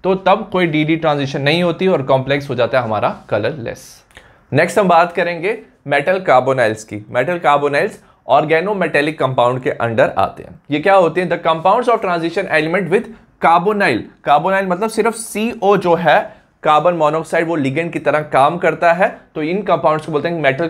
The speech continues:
carbonyl। क्योंकि इसके अंदर कार्बन है, तो that's why organometallic भी कहते हैं। ऑर्गेनिक कंपाउंड में mostly कार्बन होता है। अब याद रखना दो टाइप के होते हैं, एक होता है हमारा mononuclear। mononuclear में सिर्फ एक न्यूक्लियस है, सपोज निकल के साथ चार सीओ प्रेजेंट है,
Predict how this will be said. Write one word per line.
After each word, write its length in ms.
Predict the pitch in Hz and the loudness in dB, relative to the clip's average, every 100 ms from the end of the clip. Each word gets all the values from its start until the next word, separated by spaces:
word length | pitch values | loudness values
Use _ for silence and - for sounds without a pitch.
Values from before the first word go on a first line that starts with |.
| 160 | 2
carbonyl। 440 | 147 151 160 196 | 2 2 0 -2
क्योंकि 240 | 208 254 262 | -4 -4 -4
इसके 180 | 262 | -2
अंदर 160 | 220 208 | 0 0
कार्बन 460 | 208 170 175 220 214 | 4 4 4 0 -4
है, 260 | 185 220 - _ | -4 -4 -10 _
तो 100 | 175 | -6
that's 300 | 156 151 185 | 0 0 0
why 180 | 190 190 190 139 | -2 -4 -2 2
organometallic 1120 | 143 147 151 147 170 226 139 135 131 131 139 | 2 2 -2 0 -2 -4 -6 -2 -2 -2 -6
भी 80 | 160 | -4
कहते 300 | 151 110 117 | -2 -2 -4
हैं। 80 | - | 0
ऑर्गेनिक 440 | 120 120 131 139 | 0 2 -2 -2
कंपाउंड 300 | 139 123 123 135 | -4 0 0 -2
में 100 | 123 | -6
mostly 240 | - 165 | -8 -4
कार्बन 320 | 127 98 92 | 0 0 0
होता 220 | 58 - - | -8 -12 -18
है। 60 | - _ _ | -20 _ _
अब 120 | 147 156 | 0 2
याद 220 | 165 170 | 2 2
रखना 180 | 175 170 | -2 0
दो 180 | 139 156 | 2 4
टाइप 260 | 156 156 | 2 2
के 80 | 175 | 0
होते 200 | 151 156 | -2 -2
हैं, 100 | 180 | -4
एक 200 | 160 156 | -4 -4
होता 200 | 139 139 | -2 -2
है 60 | 156 | -2
हमारा 360 | 143 127 180 | 0 -2 0
mononuclear। 600 | 135 151 175 143 101 117 | 0 2 2 -2 -2 -2
mononuclear 520 | 113 135 151 151 131 151 | 0 0 0 -2 -2 -2
में 80 | |
सिर्फ 200 | 151 156 | -2 -2
एक 220 | 131 143 147 | -2 -2 -2
न्यूक्लियस 340 | 135 139 143 | -2 -2 -2
है, 60 | 156 | -2
सपोज 320 | 151 165 165 | 0 0 0
निकल 260 | 139 139 151 | -2 0 0
के 100 | 156 | 2
साथ 480 | 160 156 - _ - | 2 0 -4 _ 0
चार 280 | 147 160 | 2 2
सीओ 420 | 170 156 151 151 151 | 0 -6 -2 -2 -2
प्रेजेंट 420 | 139 131 147 151 | -2 -2 -4 -2
है, 220 | 147 | -4